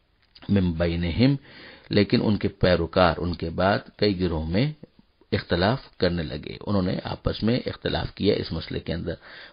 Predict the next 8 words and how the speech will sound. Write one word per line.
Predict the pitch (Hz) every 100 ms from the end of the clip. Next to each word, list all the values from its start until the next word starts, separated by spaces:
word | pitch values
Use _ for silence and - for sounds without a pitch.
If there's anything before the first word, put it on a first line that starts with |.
| -
"फ़वैलुल | 101 107 110 101 98
लिल्लज़ीना | 87 87 85 101 92
कफ़रू | 90 82 107 117
मिन | 101 82
मशहदि | 82 - 85 90 76
यौमिन | 80 - -
अज़ीम", | 82 90 - _ -
<coughs> | - - -